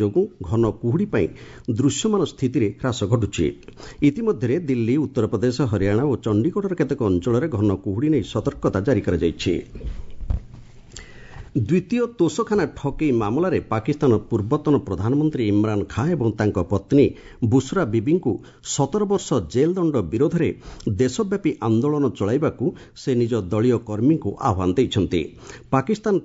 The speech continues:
ତେହରିକ୍ ଏ ଇନସାଫ ପାର୍ଟି ପକ୍ଷରୁ କୁହାଯାଇଛି, ଦେଶବ୍ୟାପୀ ଆନ୍ଦୋଳନ ଆରମ୍ଭ କରିବାକୁ ନିର୍ଦ୍ଦେଶ ଦିଆଯାଇଛି। ଇମ୍ରାନ ଖାଁଙ୍କ ପକ୍ଷରୁ ନିର୍ଦ୍ଦେଶ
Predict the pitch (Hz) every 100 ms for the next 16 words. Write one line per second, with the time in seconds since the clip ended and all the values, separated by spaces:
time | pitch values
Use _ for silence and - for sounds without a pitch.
0 | - 135 190 208 - - 143 143 143 135
1 | 113 104 196 196 - 135 123 - 110 -
2 | 156 127 98 117 160 - - - - -
3 | 110 143 143 220 208 170 113 113 135 135
4 | 110 - 110 156 185 208 175 156 135 113
5 | 101 82 123 - 104 139 95 87 - 82
6 | - 120 120 175 208 160 127 110 98 87
7 | 117 180 131 85 101